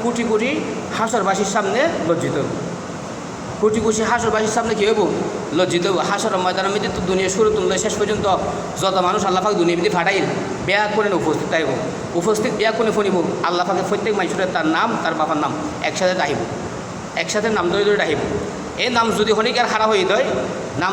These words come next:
যদি অন ইসলামিক হয়ে দেয়, অমুসলমানের নাম যদি হন মুসলমান রাখি দেয়, এই কারণে সে কোটি কোটি হাসরবাসীর সামনে লজ্জিত হইব। সুতরাং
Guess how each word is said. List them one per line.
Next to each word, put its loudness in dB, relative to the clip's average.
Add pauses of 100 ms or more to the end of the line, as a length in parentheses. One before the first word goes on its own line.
যদি 2
অন 2
ইসলামিক 0
হয়ে 4
দেয়, 4 (100)
অমুসলমানের 0
নাম 0
যদি 0
হন 0 (100)
মুসলমান 0
রাখি -2
দেয়, 4 (420)
এই 4 (200)
কারণে 2
সে 4 (380)
কোটি 2
কোটি 2
হাসরবাসীর 0
সামনে 2 (540)
লজ্জিত 0
হইব। 0 (120)
সুতরাং 2